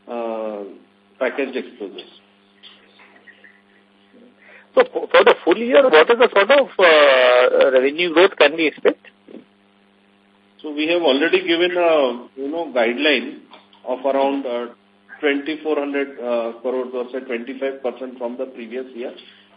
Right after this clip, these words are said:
Speaker 1: and we maintain that.
Speaker 2: Okay, okay.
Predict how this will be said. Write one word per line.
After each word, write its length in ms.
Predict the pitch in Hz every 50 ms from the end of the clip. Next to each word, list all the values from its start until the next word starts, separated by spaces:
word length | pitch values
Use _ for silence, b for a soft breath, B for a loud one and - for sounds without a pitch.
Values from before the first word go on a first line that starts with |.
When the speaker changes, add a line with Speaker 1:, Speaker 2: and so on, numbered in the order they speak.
| _
Speaker 1:
and 160 | 120 127 131 139
we 100 | 147 151
maintain 480 | 143 127 120 120 117 - 135 123 120 104
that. 300 | 101 87 - - - _ _ _ _ _ _ _ _ _ _ _ _ _ _ _ _ _ _ _ _ _ _ _ _ _ -
Speaker 2:
Okay, 340 | 123 113 101 - - 107 107
okay. 320 | 107 104 92 - - -